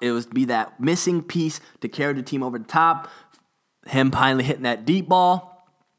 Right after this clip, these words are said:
to Thielen. You know, he was missing that throw a lot this year,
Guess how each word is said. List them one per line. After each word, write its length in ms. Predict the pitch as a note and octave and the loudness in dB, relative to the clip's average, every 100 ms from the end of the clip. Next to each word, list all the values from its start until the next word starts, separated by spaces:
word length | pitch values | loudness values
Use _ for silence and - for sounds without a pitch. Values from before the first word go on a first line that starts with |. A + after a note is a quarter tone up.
| - | -14
to 100 | - | -12
Thielen. 540 | F#2 D3+ D#3+ D#3 D#3 D3 - _ | 0 2 4 4 2 -2 -10 _
You 140 | G#2+ G#2 | -4 -2
know, 80 | |
he 80 | G#2 | 0
was 120 | C3 | 2
missing 260 | C3 D#3 F3 | 2 0 2
that 200 | E3+ E3 | 0 0
throw 180 | F3 E3+ | 2 4
a 60 | |
lot 340 | D#3+ E3+ E3 - | 4 4 2 -2
this 220 | E3+ E3+ | 0 2
year, 380 | F#3 F#3+ F#3+ | 4 4 2